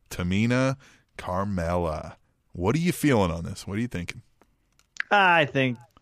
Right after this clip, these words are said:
Speaker 2: they're going Charlotte.
Speaker 1: I feel like they're, well, I feel like they're wanting us to think they're going Charlotte. I,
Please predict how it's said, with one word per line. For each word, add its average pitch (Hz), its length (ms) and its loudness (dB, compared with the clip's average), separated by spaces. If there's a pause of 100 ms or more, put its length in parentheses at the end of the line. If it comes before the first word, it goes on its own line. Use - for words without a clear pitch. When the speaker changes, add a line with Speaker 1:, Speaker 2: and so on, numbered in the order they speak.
(440)
Speaker 2:
they're 127 160 2
going 113 340 0
Charlotte. 87 520 -2 (540)
Speaker 1:
I 117 120 -2
feel 226 460 0
like 135 280 2
they're, 113 320 2 (140)
well, 175 560 -8
I - 60 -6
feel 220 200 -2
like 131 160 0
they're - 460 0
wanting 170 480 2
us 156 140 0
to 123 40 -8
think 127 220 0
they're 107 100 -2
going 87 300 0
Charlotte. 76 500 -10 (2250)
I, 127 140 0